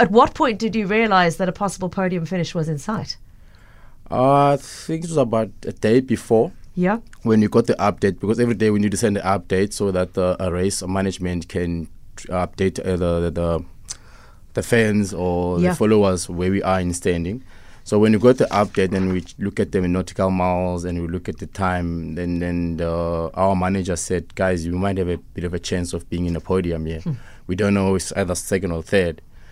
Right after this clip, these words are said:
Speaker 1: Sure.
Speaker 2: So that's when everyone, like, everyone, we were getting tired during the day. You find guys sleeping off their shift.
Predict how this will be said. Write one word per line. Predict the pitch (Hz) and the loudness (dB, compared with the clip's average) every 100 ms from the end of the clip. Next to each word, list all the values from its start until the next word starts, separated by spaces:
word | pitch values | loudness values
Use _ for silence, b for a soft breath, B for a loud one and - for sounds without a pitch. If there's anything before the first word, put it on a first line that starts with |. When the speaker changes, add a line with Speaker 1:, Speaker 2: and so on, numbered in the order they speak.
| b b | b b
Speaker 1:
Sure. | 214 | 0
Speaker 2:
So | 101 95 92 | 2 2 2
that's | 92 110 | 2 4
when | 123 117 | 4 6
everyone, | 123 113 107 101 98 98 | 6 6 6 6 4 0
like, | 101 | 2
everyone, | 135 139 131 | 6 8 8
we | |
were | 127 | 8
getting | - 117 135 | 6 6 4
tired | 127 123 120 | 6 6 6
during | 98 113 | 4 4
the | 107 | 4
day. | 85 98 | 4 2
You | 101 | 2
find | 98 107 107 104 | 2 2 2 2
guys | 95 95 98 92 | 2 2 2 -2
sleeping | - - 107 95 107 101 | -6 -6 -4 -2 -2 -2
off | 98 | -2
their | 101 95 | 0 0
shift. | - 127 120 - | 0 0 0 -2